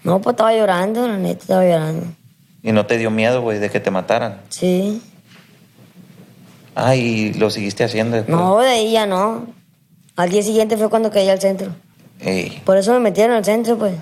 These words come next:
Speaker 2: Porque se dieron cuenta tu
Speaker 1: Pa' que
Speaker 2: familia
Speaker 1: se
Speaker 2: que ya la andabas cagando, pues.
Speaker 1: Y para que se calmara el agua, pues, porque ya, pues, andaba últimamente haciendo cosas malas,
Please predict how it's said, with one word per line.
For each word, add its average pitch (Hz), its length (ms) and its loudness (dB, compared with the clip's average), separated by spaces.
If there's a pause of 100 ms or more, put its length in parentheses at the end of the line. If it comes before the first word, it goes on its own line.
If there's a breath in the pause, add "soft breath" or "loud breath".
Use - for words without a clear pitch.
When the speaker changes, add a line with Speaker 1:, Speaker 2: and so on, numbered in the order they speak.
(420)
Speaker 2:
Porque 120 340 2
se 123 100 -2
dieron 113 240 2
cuenta 127 380 0
tu - 380 -4
Speaker 1:
Pa' - 20 4
que 113 40 -4
Speaker 2:
familia 120 360 2
Speaker 1:
se 143 40 -10
Speaker 2:
que 139 120 -2
ya 117 120 2
la 123 80 0
andabas 127 240 0
cagando, 113 560 -2
pues. 107 160 -4
Speaker 1:
Y 240 120 0
para 226 180 0
que 226 120 2
se 208 140 0
calmara 196 340 0
el 214 120 -2
agua, 247 340 2
pues, 233 180 2
porque 196 320 -2
ya, 180 200 2
pues, 214 160 0
andaba 190 420 4
últimamente 196 480 0
haciendo 202 240 2
cosas 202 240 2
malas, 185 380 2